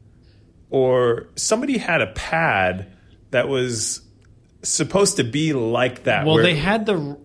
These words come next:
Speaker 2: I think it was Nintendo that had the red, well, there was, like, some red vision, like, viewfinder thing
Speaker 1: Oh, no, I'm
Speaker 2: almost.
Speaker 1: talking about the, there was a pad that was a reactive pad. So, like,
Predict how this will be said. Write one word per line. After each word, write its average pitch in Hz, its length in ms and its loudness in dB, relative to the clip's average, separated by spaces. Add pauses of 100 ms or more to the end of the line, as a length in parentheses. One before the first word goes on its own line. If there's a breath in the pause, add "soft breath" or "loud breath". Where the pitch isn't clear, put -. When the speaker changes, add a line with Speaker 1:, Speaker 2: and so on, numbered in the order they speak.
Speaker 2:
I 139 80 -6
think 226 200 -4
it 262 60 -4
was 233 140 0
Nintendo 156 480 0
that 131 140 -2
had 123 300 -2
the 117 140 -2
red, 110 640 -2 (920 soft breath)
well, 139 180 -8
there 147 120 -2
was, 151 160 0
like, 180 140 2
some 160 340 0
red 135 340 2
vision, 117 540 -2
like, 104 180 -4
viewfinder 147 1000 -2
thing 156 280 -4
Speaker 1:
Oh, 131 220 6
no, 127 160 2
I'm 156 180 4
Speaker 2:
almost. 185 240 4
Speaker 1:
talking 175 120 0
about 139 300 0
the, 120 200 -6 (140)
there 120 200 0
was 110 120 -2
a 101 60 -2
pad 95 760 0 (640 soft breath)
that 104 540 0
was 110 220 0
a 101 80 0
reactive 110 640 0
pad. 92 640 0
So, 98 180 -4
like, 92 360 -4